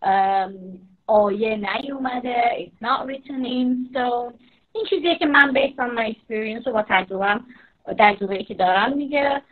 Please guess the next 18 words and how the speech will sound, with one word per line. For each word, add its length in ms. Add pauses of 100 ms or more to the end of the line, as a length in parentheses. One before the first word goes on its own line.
(260)
اه، 360 (640)
شیر 240
می‌کنم. 500
یعنی، 360 (340)
اه، 160
واقع-، 480 (220)
خیلی 320
به 160
نظرم 440 (140)
خیلی 320 (140)
واضحه 960 (540)
که، 360 (400)
اه، 280 (400)
مؤسسه 840
رفتن 720 (320)
یا 140
کلاس 460 (140)
رفتن، 760